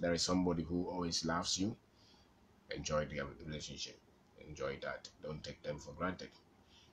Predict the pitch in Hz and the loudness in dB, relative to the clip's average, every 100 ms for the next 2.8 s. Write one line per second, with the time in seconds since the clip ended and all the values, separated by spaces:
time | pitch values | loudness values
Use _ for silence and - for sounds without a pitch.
0 | - - 76 76 78 87 85 85 90 85 | -14 -4 0 0 2 0 0 2 4 4
1 | 80 - 87 80 85 78 78 73 - - | 2 0 -6 -2 -4 -4 -8 -8 -10 -14
2 | - 78 76 76 - - 90 73 | -8 -4 -2 -2 -6 -2 -2 -4